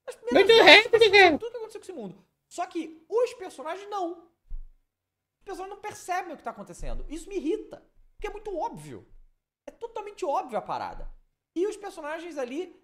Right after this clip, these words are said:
Speaker 1: é, é, não, ficam, "Ai, meu Deus, o que será que aconteceu?" E, irmão, <laughs> pô, eu não vou dar spoiler do que que é, mas é muito óbvio, pô.
Speaker 2: Não vai dar spoiler porque não pode, não, não, não sabe, né? Aí é aquela coisa, não pode mostrar a gameplay dele,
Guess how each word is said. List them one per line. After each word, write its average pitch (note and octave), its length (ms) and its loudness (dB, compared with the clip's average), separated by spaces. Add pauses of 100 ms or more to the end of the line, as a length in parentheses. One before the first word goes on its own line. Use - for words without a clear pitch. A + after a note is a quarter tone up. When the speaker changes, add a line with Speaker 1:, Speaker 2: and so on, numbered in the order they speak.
(100)
Speaker 1:
é, B3 520 -10
é, B3 40 -6
não, C4+ 260 -18 (160)
ficam, C#4+ 300 -16 (240)
"Ai, D4 160 -12
meu C4 140 -12
Deus, F#3+ 420 -12
o - 40 -20
que - 140 -20
será F#3+ 300 -12
que B3 100 -18
aconteceu?" A3+ 640 -12
E, A4+ 80 -8
irmão, G#4+ 380 -8 (220)
<laughs> - 500 -12
pô, - 80 -10 (240)
eu E3 60 -16
não F#3 40 -16
vou B3+ 120 -8
dar G#3 100 -8
spoiler G3+ 320 -12
do - 40 -20
que D#3+ 60 -20
que - 120 -18
é, - 120 -14 (300)
mas G4+ 100 -10
é - 20 -12
muito F#4+ 200 -10
óbvio, B3+ 320 -6
pô. - 120 -20
Speaker 2:
Não D#4+ 60 10
vai G3 120 12
dar G#3 80 12
spoiler A3 320 12
porque C4 120 8
não C4+ 120 10
pode, C4+ 200 12
não, C#4 160 10
não, C4 200 12 (100)
não A#3+ 180 12
sabe, D4+ 300 12
né? A3+ 180 4 (460)
Aí D#3+ 140 12
é - 20 12
aquela C4 240 12
coisa, A3 300 12
não G3 120 10
pode F#3+ 220 12
mostrar F#3+ 600 12 (160)
a D3 100 10
gameplay F#3 440 12
dele, C4 440 12